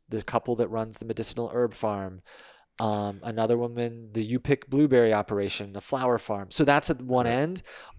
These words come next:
Speaker 1: all the way down to me making kraut, you know,
Speaker 2: Mm,
Speaker 1: tw-, two
Speaker 2: g-,
Speaker 1: weekends a
Speaker 2: got
Speaker 1: month.
Speaker 2: it. But so are there certain sort of enforced precepts or, or, or kind of regenerative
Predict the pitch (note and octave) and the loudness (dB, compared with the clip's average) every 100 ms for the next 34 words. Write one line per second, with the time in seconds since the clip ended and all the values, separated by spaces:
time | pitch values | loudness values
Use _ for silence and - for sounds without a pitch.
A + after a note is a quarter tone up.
0 | - D#3+ F3 F3 F3+ F3+ F3+ F3 D#3+ D3+ | -2 4 8 8 10 10 10 10 10 8
1 | C#3 B2 A#2 C3+ B2+ B2+ B2 A#2+ A2+ A#2 | 6 4 0 -2 -2 -4 -2 -4 -4 -8
2 | - _ A#2+ A2+ - A2 - C3+ A2+ G#2 | -14 _ -4 -4 -4 -10 -2 0 0 -2
3 | G2+ _ _ _ _ _ A#2 _ _ B2 | -6 _ _ _ _ _ -20 _ _ -10
4 | A2 G#2 G#2 G#2 - G2+ - - A#2+ - | -6 -6 -8 -14 -14 -14 -10 0 0 2
5 | B2 A2+ G#2 G#2+ G2 G#2+ F#2 D#2 - - | -2 -2 -2 -4 -2 0 0 -2 -8 2
6 | C3+ A2 A2+ A2+ A2 - D3 C#3 B2+ B2+ | 4 6 6 6 4 4 2 2 -2 -6
7 | G2 - A2 F#2+ F2 - _ _ _ _ | -8 -8 -2 -2 -4 -12 _ _ _ _
8 | - G2+ - - A2 G#2 G#2 - - - | -6 -6 -6 -4 0 2 2 -2 -10 -16
9 | _ _ _ - - A#2 G#2+ - A#2 G#2 | _ _ _ -14 -2 -2 -2 0 2 2
10 | - F#2+ E2+ C2 _ - - _ - G2 | -2 -4 -4 -6 _ -12 -12 _ -4 -4
11 | E2 D#2 - - - - G#2 F2+ F#2+ F2+ | -4 -8 -16 -20 -14 -4 -4 -2 -2 0
12 | G#2 G#2+ G2+ G2 F2+ E2+ - | 0 2 2 2 0 -4 -8